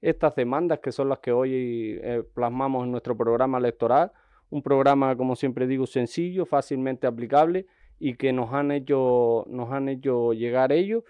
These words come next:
Y, y bueno, pues la legislatura no ha sido fácil, no ha sido fácil. Hay que reconocer que venían,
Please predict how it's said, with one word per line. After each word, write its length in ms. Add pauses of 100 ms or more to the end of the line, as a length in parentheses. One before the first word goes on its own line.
(320)
Y, 480
y 60
bueno, 340
pues 400
la 320
legislatura 640
no 220
ha 40
sido 280
fácil, 460
no 120
ha 60
sido 220
fácil. 320
Hay 60
que 120
reconocer 520
que 100
venían, 640